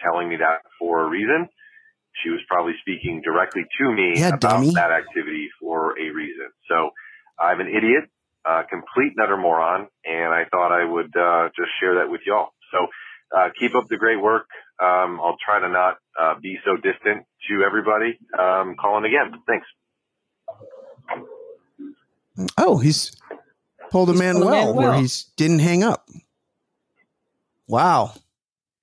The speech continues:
Speaker 2: Thank you for that, Ben.
Speaker 3: Yeah, sometimes revisiting the past is tough. Proud
Speaker 2: It
Speaker 3: of
Speaker 2: is.
Speaker 3: you for doing it, but yeah, you, you fucked up there.
Speaker 2: I mean, we all can go back to our younger years and realize,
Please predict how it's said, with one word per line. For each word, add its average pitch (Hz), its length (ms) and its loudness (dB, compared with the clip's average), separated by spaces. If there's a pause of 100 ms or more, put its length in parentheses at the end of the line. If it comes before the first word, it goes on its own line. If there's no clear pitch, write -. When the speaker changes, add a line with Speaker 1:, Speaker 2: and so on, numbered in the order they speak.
(200)
Speaker 2:
Thank 214 180 0
you 165 60 0
for 135 100 -4
that, 113 240 -2
Ben. 123 280 -6
Speaker 3:
Yeah, 147 420 -6
sometimes 240 560 0
revisiting 190 500 2
the 160 80 2
past 160 400 0
is 147 100 -6
tough. - 480 -2 (340)
Proud 135 260 0
Speaker 2:
It - 20 -
Speaker 3:
of 170 60 4
Speaker 2:
is. 170 120 2
Speaker 3:
you 175 120 4
for 165 120 -2
doing 147 340 2
it, 170 180 2
but 117 260 0 (100)
yeah, 104 280 -2
you, 104 180 -4 (120)
you 113 80 -6
fucked 98 320 -8
up 78 200 -8
there. 76 320 -12
Speaker 2:
I 131 100 2
mean, 165 380 4 (180)
we 180 200 4
all 139 280 2
can 113 200 0
go 98 160 2
back 101 580 -4 (420)
to 104 160 2
our 92 120 2
younger 98 440 0
years 101 600 2
and 101 240 -2
realize, 98 800 0